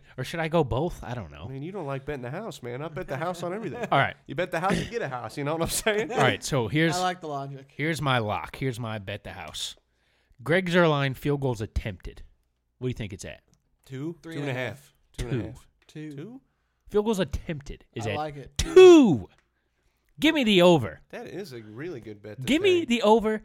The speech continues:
Speaker 1: He had four against the
Speaker 2: What's the,
Speaker 1: Cowboys,
Speaker 2: what's the
Speaker 1: four
Speaker 2: over
Speaker 1: against the
Speaker 2: under?
Speaker 1: Saints.
Speaker 2: What's the
Speaker 1: He doesn't
Speaker 2: line?
Speaker 1: even have to make 'em.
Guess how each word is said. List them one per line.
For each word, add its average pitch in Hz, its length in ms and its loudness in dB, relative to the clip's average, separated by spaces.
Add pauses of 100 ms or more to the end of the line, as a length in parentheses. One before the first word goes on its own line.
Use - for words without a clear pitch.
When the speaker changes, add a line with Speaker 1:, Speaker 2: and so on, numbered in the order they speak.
(120)
Speaker 1:
He 180 160 2
had 147 160 2
four 226 240 2
against 220 200 -6
the 165 80 -8
Speaker 2:
What's 185 180 4
the, 180 60 0
Speaker 1:
Cowboys, 185 280 -2
Speaker 2:
what's 143 200 -16
the - 60 -10
Speaker 1:
four 180 200 4
Speaker 2:
over 196 40 4
Speaker 1:
against 190 220 0
the 175 60 -2
Speaker 2:
under? - 60 -2
Speaker 1:
Saints. 180 480 -2
Speaker 2:
What's - 160 -20
the - 60 -18
Speaker 1:
He 277 80 -6
doesn't 320 140 -2
Speaker 2:
line? 349 80 -2
Speaker 1:
even 311 60 0
have - 100 -6
to 214 80 2
make 160 300 -2
'em. - 80 -10